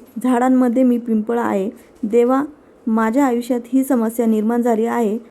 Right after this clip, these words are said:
कृपा करून ही समस्या, मनात असणारी चिंता सांगावी,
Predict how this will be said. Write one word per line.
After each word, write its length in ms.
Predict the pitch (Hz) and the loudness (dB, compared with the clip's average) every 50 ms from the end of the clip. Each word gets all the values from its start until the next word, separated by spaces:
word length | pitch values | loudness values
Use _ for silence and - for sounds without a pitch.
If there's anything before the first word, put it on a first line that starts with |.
| _ - - - - - - - _ - | _ -20 -20 -20 -20 -20 -20 -20 _ -2
कृपा 280 | 277 277 277 294 294 | -2 -2 0 0 -2
करून 420 | 277 277 262 233 220 220 220 254 277 - - - _ _ - - - _ _ - - - - | 0 0 -2 -2 -2 -2 -4 -6 -8 -10 -12 -20 _ _ -20 -20 -20 _ _ -20 -20 -6 0
ही 120 | 285 294 311 | 2 2 2
समस्या, 600 | 302 302 262 240 240 254 254 - - 208 196 208 | 2 2 0 2 0 -2 -4 -2 -4 -4 -4 -4
मनात 540 | 226 240 247 247 226 240 254 269 277 277 - | -6 -8 -8 -4 -2 0 2 2 2 0 -2
असणारी 420 | 240 - - 247 233 220 214 233 | -8 -4 -4 -2 -2 -2 -4 -6
चिंता 400 | 233 - 262 240 240 233 247 269 | -4 -2 0 0 0 0 0 -2
सांगावी, 540 | 269 277 247 226 220 208 185 185 196 196 | -2 -2 -2 -2 0 -2 -2 -2 -4 -6